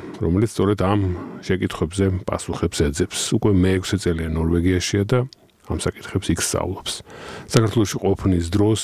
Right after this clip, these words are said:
ის ბაგა ბაღების სტრატეგიულ დოკუმენტზე მუშაობდა, ნორვეგიაში კი რამდენიმე საბავშვო ბაღში პედაგოგიური ლიდერიც იყო. თამუნას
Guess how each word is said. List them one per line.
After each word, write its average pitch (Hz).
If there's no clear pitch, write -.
ის 98
ბაგა 90
ბაღების 87
სტრატეგიულ 90
დოკუმენტზე 82
მუშაობდა, 92
ნორვეგიაში 85
კი 107
რამდენიმე 85
საბავშვო 85
ბაღში 90
პედაგოგიური 80
ლიდერიც 78
იყო. -
თამუნას 104